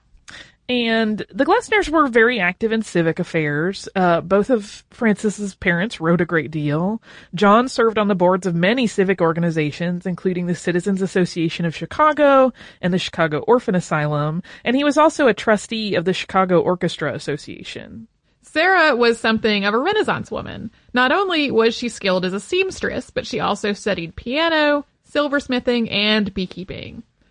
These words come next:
Speaker 2: She organized gatherings for women where they could hear lectures and readings about contemporary writing, and she was one of the founders of the Chicago Chamber Music Society and was a passionate advocate for the arts.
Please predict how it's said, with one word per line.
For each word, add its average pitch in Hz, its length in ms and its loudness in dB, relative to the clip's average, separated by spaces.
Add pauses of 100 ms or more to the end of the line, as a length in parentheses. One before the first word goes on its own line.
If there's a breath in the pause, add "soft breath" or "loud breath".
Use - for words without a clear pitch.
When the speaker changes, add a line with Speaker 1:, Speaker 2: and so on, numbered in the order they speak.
(180)
Speaker 2:
She 226 160 0
organized 220 600 0
gatherings 208 560 -2
for 349 180 -2
women 208 460 0
where 208 100 0
they 190 140 -2
could 214 140 -4
hear 220 240 0
lectures 269 560 -2
and 277 140 -2
readings 233 400 0
about 214 280 0
contemporary 196 500 -2
writing, 285 500 -2 (480 soft breath)
and 285 200 -2
she 311 80 -2
was 294 160 -2
one 269 80 0
of 294 60 -4
the 330 60 -2
founders 208 460 2
of 220 100 -4
the 240 60 -2
Chicago 226 600 -2
Chamber 190 340 -4
Music 285 300 -2
Society - 640 -8
and 202 220 -4
was 196 300 -2
a - 240 -8
passionate 330 680 -2
advocate 220 500 -2
for 185 320 -4
the 202 160 -6
arts. - 500 -4